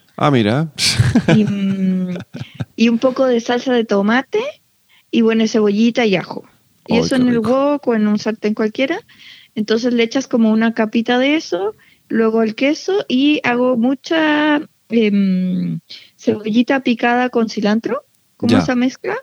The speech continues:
Speaker 1: Sí, sí, sí, qué rico
Speaker 2: Para
Speaker 1: eso.
Speaker 2: echarle encima
Speaker 1: Sí.
Speaker 2: y, y limón, exprimirle el limoncito encima. Y queda increíble.
Speaker 1: Ay,
Speaker 2: Así
Speaker 1: qué
Speaker 2: es
Speaker 1: bacán.
Speaker 2: como,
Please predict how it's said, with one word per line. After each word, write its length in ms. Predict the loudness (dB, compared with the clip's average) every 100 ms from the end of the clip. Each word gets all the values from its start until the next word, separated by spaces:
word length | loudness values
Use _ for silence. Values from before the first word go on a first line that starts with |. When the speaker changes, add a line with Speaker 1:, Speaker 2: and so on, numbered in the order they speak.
| -10
Speaker 1:
Sí, 140 | -2 0
sí, 160 | 0
sí, 180 | 0 -2
qué 160 | -2 -4
rico 280 | -6 -4
Speaker 2:
Para 100 | -2
Speaker 1:
eso. 100 | 0 0
Speaker 2:
echarle 240 | 2 2
encima 460 | 2 0 0 2 0 -2
Speaker 1:
Sí. 240 | 0 0 4
Speaker 2:
y, 520 | 4 6 4 4 2 _
y 160 | 0 2
limón, 440 | 4 2 0 -4 -6
exprimirle 540 | -8 -2 0 2 2
el 220 | 0 0
limoncito 500 | 0 -2 -2 -6 -6
encima. 400 | -6 -6 -10 -10 -14 _ _
Y 100 | -6
queda 400 | 0 0 0 -4
increíble. 1000 | -2 0 0 -2 -4 -2 -2 -2 -4 -8 -10 _
Speaker 1:
Ay, 60 | -6 -2
Speaker 2:
Así 140 | -2
Speaker 1:
qué 100 | 0 0
Speaker 2:
es 20 | 0
Speaker 1:
bacán. 180 | 0 2
Speaker 2:
como, 260 | 2 0